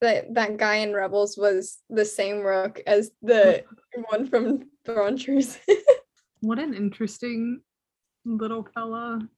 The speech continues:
Speaker 2: Trying to think of what else I have to say about Arenda Pryce. I really have nothing to say about her. Like, she knows how I feel about her.
Speaker 1: This is gonna be, like, a thirty-minute episode.
Speaker 2: No, literally. That's all she deserves.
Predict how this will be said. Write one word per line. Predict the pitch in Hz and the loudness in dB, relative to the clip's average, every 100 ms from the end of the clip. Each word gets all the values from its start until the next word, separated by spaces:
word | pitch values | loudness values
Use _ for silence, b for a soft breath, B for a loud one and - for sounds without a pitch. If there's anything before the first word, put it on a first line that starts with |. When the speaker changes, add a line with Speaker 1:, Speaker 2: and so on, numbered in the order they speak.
| _ _ | _ _
Speaker 2:
Trying | - 220 | -14 -10
to | 226 | -10
think | 262 | -8
of | 233 | -6
what | 233 | -4
else | 220 214 | -4 -6
I | |
have | 240 247 | -8 -8
to | 240 | -8
say | 254 240 | -6 -4
about | 240 240 | -6 -6
Arenda | - 240 240 247 | -6 -6 -8 -10
Pryce. | - 247 247 233 - - _ _ _ _ _ | -14 -12 -12 -14 -18 -20 _ _ _ _ _
I | 240 | -10
really | 233 233 240 | -8 -8 -6
have | 254 | -8
nothing | 202 202 220 | -10 -12 -10
to | 208 | -10
say | - 190 | -10 -8
about | 202 175 | -8 -8
her. | 202 - - | -10 -12 -14
Like, | - 214 | -14 -16
she | - - 214 | -18 -12 -8
knows | 220 220 | -6 -6
how | - | -8
I | - | -12
feel | 208 - 202 | -12 -12 -12
about | - - | -14 -16
her. | 226 110 113 _ _ _ _ _ | -12 -12 -12 _ _ _ _ _
Speaker 1:
This | 240 226 | -8 -8
is | 277 | -8
gonna | 302 294 | -2 -2
be, | 330 | 0
like, | 262 | -2
a | 240 | -4
thirty-minute | 240 214 214 208 190 | -2 -2 -2 -6 -10
episode. | - - - - - 226 _ _ _ _ - | -12 -12 -12 -12 -12 -14 _ _ _ _ -8
Speaker 2:
No, | 226 208 | -8 -8
literally. | 196 196 196 190 196 208 233 _ _ _ - | -10 -10 -8 -8 -8 -8 -10 _ _ _ -8
That's | 226 233 | -6 -2
all | 269 | -4
she | 269 240 | -4 -6
deserves. | 196 190 185 190 202 - | -6 -6 -8 -8 -12 -16